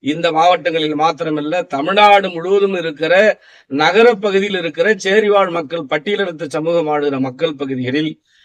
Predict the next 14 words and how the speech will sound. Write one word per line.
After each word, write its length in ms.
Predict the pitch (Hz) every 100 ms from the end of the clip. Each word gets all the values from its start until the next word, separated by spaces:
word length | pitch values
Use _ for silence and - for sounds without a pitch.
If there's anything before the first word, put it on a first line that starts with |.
| _ -
மிக 340 | 139 180 214
மிக 300 | 214 214 214
சுகாதார 520 | 202 185 190 190 180 165
சீர்கேடு. 600 | 156 156 156 135 131 120 123 107
இது 220 | 139 175 180
எந்த 320 | 160 190 220
அரசியல்வாதியும் 720 | 226 208 202 214 208 196 196 180
கண்டுகொள்வதில்லை. 720 | 165 170 165 151 135 127 110 - - _ _ _ _ _ _
வந்து 260 | 123 170 220 233
வாக்கு 340 | 196 180 208 196
கே-, 280 | 190 202 185
சேகரிக்க 400 | 185 185 185 170
வருவதோட 380 | 170 175 180 165
சரி, 300 | 139 127